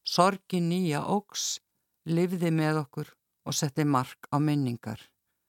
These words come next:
Annað hélt áfram næstu því eins og fyrr.“ Tilvitnun lýkur.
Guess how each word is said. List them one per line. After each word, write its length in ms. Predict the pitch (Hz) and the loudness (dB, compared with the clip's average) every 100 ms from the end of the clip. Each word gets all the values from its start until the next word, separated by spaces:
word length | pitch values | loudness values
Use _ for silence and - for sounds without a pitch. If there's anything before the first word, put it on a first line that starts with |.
| _ _ _ _ | _ _ _ _
Annað 500 | 147 175 190 185 160 | 4 4 4 0 0
hélt 220 | 143 - | -6 -4
áfram 540 | - 143 143 - 151 147 _ _ _ _ - | 0 0 0 -4 -6 -6 _ _ _ _ -2
næstu 400 | 143 131 - 117 | 0 -2 -6 -8
því 280 | 120 107 | -6 -6
eins 280 | - 113 - | -6 -10 -10
og 80 | 135 | -10
fyrr.“ 440 | - 117 101 - - _ _ _ _ _ _ _ _ _ | -4 -4 -4 -14 -20 _ _ _ _ _ _ _ _ _
Tilvitnun 480 | 127 104 - 127 147 | -12 -10 -10 -8 -6
lýkur. 300 | 143 - | -6 -10